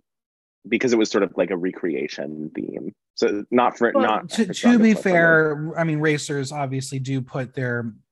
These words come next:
Speaker 2: country's flag
Speaker 1: Sure.
Speaker 2: on their
Speaker 1: Sure.
Speaker 2: bodies and
Speaker 1: Which,
Speaker 2: their cars.
Speaker 1: which I liked. I think I would have enjoyed maybe, like, a stronger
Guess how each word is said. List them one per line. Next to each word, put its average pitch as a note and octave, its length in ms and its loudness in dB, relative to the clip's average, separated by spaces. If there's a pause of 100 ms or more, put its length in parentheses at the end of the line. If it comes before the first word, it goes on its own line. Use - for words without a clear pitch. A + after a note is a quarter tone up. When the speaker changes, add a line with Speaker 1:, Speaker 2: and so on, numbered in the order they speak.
(140)
Speaker 2:
country's C3 380 -4
flag A#2 400 2
Speaker 1:
Sure. - 100 2
Speaker 2:
on A#2 260 -2
their G#2 400 -8 (460)
Speaker 1:
Sure. - 240 2
Speaker 2:
bodies G#2+ 480 2
and A#2+ 60 2
Speaker 1:
Which, B2+ 100 2
Speaker 2:
their G2 100 -4
cars. - 240 -10
Speaker 1:
which C3 180 4
I B2 140 6
liked. E2+ 460 0
I B2+ 100 2
think C#3+ 160 0
I D3+ 80 4
would D3 140 2
have A#2+ 180 0 (140)
enjoyed G#2 340 0
maybe, G2 220 -2
like, F2+ 140 -6
a F2+ 60 -10
stronger F2+ 840 -2